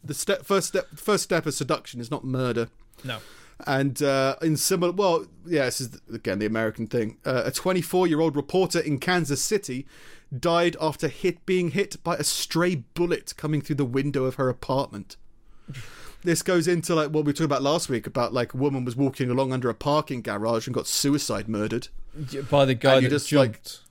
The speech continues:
Speaker 1: yeah, just jumped from a ninth floor window, you know, whatever, and
Speaker 2: Yeah.
Speaker 1: crushed her to death. You just go, like, life is so random. There's no way to prepare for that.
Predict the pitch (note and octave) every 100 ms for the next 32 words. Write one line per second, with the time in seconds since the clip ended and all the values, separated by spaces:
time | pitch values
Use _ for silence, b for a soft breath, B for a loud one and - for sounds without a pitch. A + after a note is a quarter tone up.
0 | _ _ - - - - D3+ D3 B2 A2+
1 | - D3+ - E3 D#3 - C#3+ C3+ C#3+ C#3+
2 | B2+ - C3+ C3 A#2+ C3+ C3+ B2 B2 G#2
3 | G#2+ - - - - A#2+ C3 G#2 G#2 A2+
4 | - A2+ C#3+ C3+ A#2+ A#2 B2+ - B2+ A2+
5 | G#2+ G#2 - A#2+ A#2+ - A#2+ A2+ - B
6 | B B B B D#3 F3+ - D#3+ - -
7 | D3+ D3 C3 D3 C#3+ A2+ G#2+ C#3+ C3+ C#3+
8 | F3 E3+ D3 D#3 D3+ - C#3 C3+ D3+ D3
9 | - G#2+ F#2+ - -